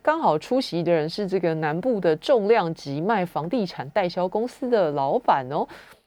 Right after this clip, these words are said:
所以，诶，现在不太确定到底谁付的钱啊。那分了两个层次，现在我们先友善的推定他是自己花钱带小孩跟老婆去玩，好，那是他自己的自由。可是真的值得讨论的部分，应该是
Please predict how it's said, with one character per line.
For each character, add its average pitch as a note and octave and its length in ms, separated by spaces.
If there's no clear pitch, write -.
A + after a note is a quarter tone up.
所 F4 200
以， D4 160
诶， F3+ 220
现 A#3+ 160
在 F4+ 80
不 - 80
太 A#3+ 160
确 A3 160
定 G#3 160
到 F#3 140
底 C3+ 100
谁 C#3+ 220
付 F#3+ 160
的 C#3+ 80
钱 - 240
啊。 - 220
那 C4+ 200
分 D4+ 140
了 C4+ 80
两 F3 120
个 D#3+ 80
层 D#3+ 200
次， F3+ 160
现 C4 200
在 B3+ 80
我 F#3+ 60
们 D#3 100
先 G3 240
友 C3+ 200
善 F#3 260
的 D3+ 100
推 F3+ 240
定 E3 220
他 E3+ 160
是 E3+ 180
自 E3+ 140
己 D#3 120
花 D#3+ 200
钱 B2+ 280
带 D#3 220
小 C#3 220
孩 C3+ 180
跟 E3 160
老 C#3 120
婆 B2+ 180
去 - 120
玩， A#2 280
好， D#3+ 240
那 F4+ 100
是 D4 100
他 A#3+ 120
自 A3+ 80
己 D#3 100
的 C#3 60
自 D3+ 160
由。 D#2 180
可 - 120
是 F#4 200
真 G#4+ 200
的 F4+ 80
值 F#3+ 180
得 G3 140
讨 D3 200
论 G3+ 160
的 F3+ 60
部 G3+ 180
分， F#3+ 160
应 G3 100
该 G3+ 140
是 G#3 260